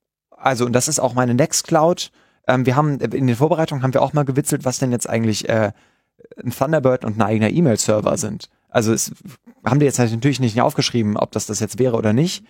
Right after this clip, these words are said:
Aber, ähm, ich halte das für nicht unwahrscheinlich, dass man da auch sagen kann, „Na ey, irgendwie wird hier auch kommuniziert.“ Also, ne, muss man dann gucken. Aber das ist,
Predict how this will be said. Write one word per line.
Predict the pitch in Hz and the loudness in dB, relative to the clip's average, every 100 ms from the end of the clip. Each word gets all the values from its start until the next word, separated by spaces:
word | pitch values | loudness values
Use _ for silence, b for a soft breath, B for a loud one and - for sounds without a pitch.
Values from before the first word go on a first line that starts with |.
| b b b b - | b b b b -2
Aber, | 123 127 117 113 - | 2 4 2 2 0
ähm, | 123 113 110 | 0 0 -2
ich | - 117 - _ _ - | -4 -6 -8 _ _ -4
halte | 120 127 | -2 -2
das | - | 0
für | 135 | 0
nicht | 151 151 | 2 2
unwahrscheinlich, | 196 127 - 107 104 - - | 2 2 2 0 -2 -4 -4
dass | 120 | -2
man | 127 | 2
da | 117 | 4
auch | 117 165 | 4 4
sagen | 123 110 | 2 0
kann, | 104 110 | 0 0
„Na | 107 | 2
ey, | 110 | 0
irgendwie | 104 113 139 151 | 0 -2 0 0
wird | 143 | -2
hier | - 151 | -2 -2
auch | 160 | 0
kommuniziert.“ | 117 107 104 - 165 - _ _ _ - | -2 -2 -2 0 0 -2 _ _ _ -4
Also, | 131 123 113 | -2 0 0
ne, | 127 | 2
muss | 160 135 | 0 0
man | 147 | 0
dann | 110 98 | 0 0
gucken. | 165 151 156 190 _ _ _ | -2 -2 -6 -8 _ _ _
Aber | - 123 127 117 | -4 0 2 0
das | 113 | 0
ist, | 98 - | -2 -4